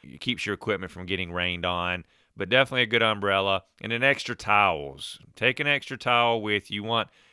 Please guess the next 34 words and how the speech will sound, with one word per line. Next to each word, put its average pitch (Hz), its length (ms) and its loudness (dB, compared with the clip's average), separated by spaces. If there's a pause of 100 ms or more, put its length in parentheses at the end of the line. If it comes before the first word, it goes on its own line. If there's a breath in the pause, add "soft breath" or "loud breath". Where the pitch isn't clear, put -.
(220 soft breath)
I 160 120 6
like 196 200 0
to 127 60 -4
recommend 117 560 2
one 117 160 -2
for - 140 -10
your 120 160 -2
grips, 98 560 -2
one 110 180 -6
for 113 140 -10
your 110 120 -2
hands 101 320 -2
or 98 60 -8
face, 90 560 -2 (320 soft breath)
and 104 140 -6
then 101 120 -2
one 107 160 -4
for 104 120 -10
cleaning 104 300 -6
off 98 120 -2
the 92 80 -12
golf 90 300 2
ball 87 220 0
or 85 100 -2
the 85 60 -4
golf 82 280 -2
club. 76 200 -6
So 101 120 -8
at 107 80 -6
least 160 460 -6
three 123 220 -2
towels 110 600 0
with 101 320 -4
you 98 280 -4